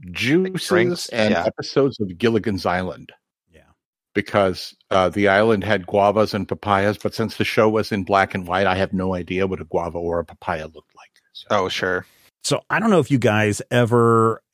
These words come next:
Speaker 3: are into Alex Segura. He works for a bunch of different companies, also a very accomplished writer. His most recent book, which I've reviewed on the show before, is, uh, Secret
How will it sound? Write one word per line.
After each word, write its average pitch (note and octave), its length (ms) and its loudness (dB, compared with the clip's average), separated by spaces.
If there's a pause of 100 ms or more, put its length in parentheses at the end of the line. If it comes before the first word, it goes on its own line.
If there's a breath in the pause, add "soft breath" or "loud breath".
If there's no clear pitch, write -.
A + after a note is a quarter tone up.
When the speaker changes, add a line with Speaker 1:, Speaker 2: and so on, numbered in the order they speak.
(160)
Speaker 3:
are A#2 160 4
into A#2+ 320 2
Alex G#2+ 300 0
Segura. G2+ 380 2
He G2+ 160 -2
works G2 260 -4
for - 80 -6
a F#2+ 40 -2
bunch C#3+ 220 0
of B2+ 40 -2
different A#2+ 240 0
companies, G#2+ 320 0
also G2+ 260 0
a F#2+ 40 0
very G2+ 320 0
accomplished G2 680 -4
writer. F#2+ 400 0 (540)
His C#3 160 2
most C#3 220 2
recent E3+ 360 2
book, B2 180 2
which A#2+ 140 2
I've A2+ 160 2
reviewed C3+ 280 2
on C3 100 2
the A2 80 -2
show A#2 200 2
before, G#2 480 -2
is, G#2 460 0
uh, G2 200 -6
Secret C3 680 2